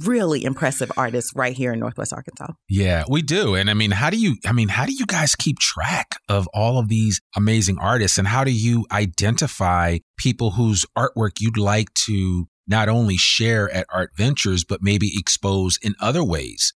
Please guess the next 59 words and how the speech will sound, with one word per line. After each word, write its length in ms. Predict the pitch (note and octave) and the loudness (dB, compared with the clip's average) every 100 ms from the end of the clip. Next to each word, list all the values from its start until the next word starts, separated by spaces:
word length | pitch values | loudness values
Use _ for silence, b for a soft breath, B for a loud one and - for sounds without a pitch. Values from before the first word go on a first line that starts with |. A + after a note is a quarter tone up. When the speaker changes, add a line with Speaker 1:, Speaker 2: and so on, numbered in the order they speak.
| - | -2
Speaker 2:
How 160 | C3+ | -2
does 160 | D3 G#2+ | 0 2
that 220 | C#3 - | 0 0
work? 160 | F#2 - | -4 -2
'Cause 140 | G2+ | 0
I 100 | B2 D3 | 2 0
mean, 140 | D3 | 0
I, 100 | D3 D#3+ | 0 -2
I 100 | F#3 | -2
think 220 | F3+ - | -4 -2
everybody 320 | D#3+ F3+ F3 | -2 0 0
and 80 | C#3+ | 2
their 80 | C3 | 2
mother 340 | A#2+ B2+ A2+ G2 | 2 2 0 0
is 160 | F#2 | 0
collaborating 760 | - G2+ G#2 G#2+ F#2+ F#2 F2 F#2 | -2 -2 0 0 2 2 2 0
here 300 | F#2 F#2 F2 _ | 2 2 0 _
Speaker 1:
<laughs> 80 | - | -4
Speaker 2:
to 80 | F#2+ | 0
do 220 | G2+ G#2 | 0 0
artwork 500 | F#2 G#2 F#2+ F2+ E2+ | 0 0 0 0 0
of 140 | E2+ | -2
some 240 | - G#2+ F#2+ | 0 0 0
sort. 400 | - G#2 E2+ - _ - | 2 2 0 -2 _ -4
But 180 | G#2 - | -4 0
how 100 | B2+ | 0
do 60 | |
you 120 | D3+ G2+ | 2 2
do 180 | D#3 D3 | 0 0
that? 240 | - - | -4 -10
How 100 | - | -4
do 80 | A2 | 0
you 60 | A2 | 2
manage 360 | G#2+ A#2+ E2 C2+ | 4 2 2 -2
that? 200 | C2+ B3+ | -2 -2
Speaker 1:
Well, 100 | C#4 | 0
first 280 | F4+ A4 C#4 | 0 0 -2
and 140 | G3+ | -2
foremost, 580 | F#3 F#3 D#3 C#3 C#3+ - | -2 0 2 2 0 0
we 120 | G3 | -2
do 300 | D#3 - A#3+ | -2 0 0
have 360 | A#3+ - F3+ - | 0 -2 -2 -4
to 80 | F#3+ | -4
go 240 | E3+ D3+ | 0 0
through 420 | D3+ D3 C#3+ C3+ C3+ _ - | -2 -2 0 0 -2 _ -4
a 480 | D3 C#3+ C#3 C3+ C#3 - | 0 2 2 0 -2 -2
sort 240 | - E3 | 0 0
of 120 | C#3+ - | -4 -4
courtship 600 | F3+ C#3+ - - - _ - | -2 -2 -2 -2 -2 _ -4
with 180 | D#3 D#3 | -4 -2
the 140 | D3+ | -2
artist 500 | B2+ - - - - | 0 -2 0 0 0
to 140 | - - | 0 0
ensure 460 | E3+ - E3 D3 | 0 0 2 0
that 180 | C#3 C3+ | 0 -2
they 120 | C3+ | 0
are 100 | B2+ | 0
mission 380 | B2+ C3 C3 B2+ | 2 2 0 0
aligned, 480 | A2+ A#2 A2+ - | 0 0 -2 -4